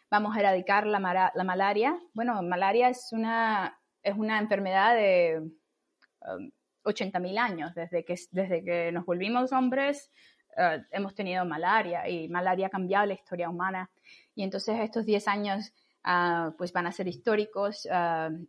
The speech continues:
estaba yo con, ah, fui a Francia hace poco para, donde estaban los presidentes de todo, de todo el mundo dando dinero para erradicar la mala-, la malaria. Y realmente es una historia muy linda de la humanidad.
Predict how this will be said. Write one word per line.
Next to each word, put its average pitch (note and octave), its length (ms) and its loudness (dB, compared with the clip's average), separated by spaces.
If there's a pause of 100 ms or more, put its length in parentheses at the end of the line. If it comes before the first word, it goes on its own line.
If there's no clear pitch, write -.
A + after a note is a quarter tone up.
(120)
estaba G3+ 520 4
yo G3 260 0
con, F#3 420 -2
ah, E3+ 320 0
fui G#3 80 2
a F#3+ 80 4
Francia A3+ 480 2
hace A#3+ 140 0
poco A#3+ 520 2
para, F3+ 480 4 (360)
donde F#3 160 -4
estaban F#3+ 320 -4
los G3 100 -8
presidentes G#3 540 -4
de G#3 80 -4
todo, F#3+ 220 2
de F3+ 280 -2
todo F#3 180 -2
el F#3+ 100 0
mundo G3 440 -2 (340)
dando F#3+ 540 2
dinero F#3+ 520 -2
para F3 280 -4
erradicar E3+ 340 -6
la F3 60 -4
mala-, E3 300 -4
la F3 100 -10
malaria. F3+ 580 -2 (420)
Y G#3 120 -2
realmente G#3 320 -2
es G#3+ 80 -8
una G3+ 140 -4
historia G#3+ 320 -4
muy G3+ 180 -4
linda G3 240 -2
de F#3+ 60 0
la F#3 100 -2
humanidad. F3 560 0